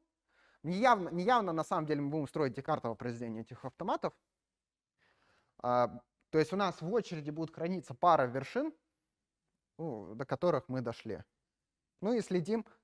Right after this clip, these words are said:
за событиями, попали в завершающую вершину одного из автоматов. Ну и если мы не дошли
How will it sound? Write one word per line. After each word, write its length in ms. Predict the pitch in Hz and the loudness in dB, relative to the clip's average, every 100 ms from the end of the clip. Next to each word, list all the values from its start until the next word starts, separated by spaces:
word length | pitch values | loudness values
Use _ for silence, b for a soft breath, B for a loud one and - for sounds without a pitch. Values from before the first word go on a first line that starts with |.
| _ _ - | _ _ -14
за 140 | 135 | -12
событиями, 580 | - 143 147 185 156 139 | -6 -6 -4 -4 -4 -4
попали 360 | 151 143 151 | -2 4 2
в 40 | 131 | 2
завершающую 460 | 131 - 135 - | -4 -4 -6 -6
вершину 300 | 127 123 139 | -8 -6 -6
одного 300 | 117 123 202 | -6 -4 -2
из 100 | 311 233 | -2 -4
автоматов. 520 | - 196 185 170 147 _ _ _ | -8 -4 -4 -4 -12 _ _ _
Ну 220 | - 175 127 | -10 -8 -6
и 60 | |
если 460 | 127 143 151 151 143 | -8 -6 -8 -6 -8
мы 420 | 131 135 127 120 | -6 -6 -6 -6
не 220 | 123 135 | -6 -6
дошли 480 | 110 107 - 170 277 | -6 -10 -6 -6 -6